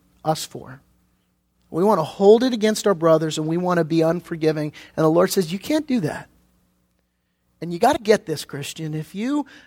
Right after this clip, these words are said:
can understand all that the Lord has forgiven you of, then you're called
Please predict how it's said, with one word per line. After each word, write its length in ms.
can 160
understand 880
all 420
that 160
the 80
Lord 320
has 180
forgiven 440
you 220
of, 380
then 140
you're 160
called 380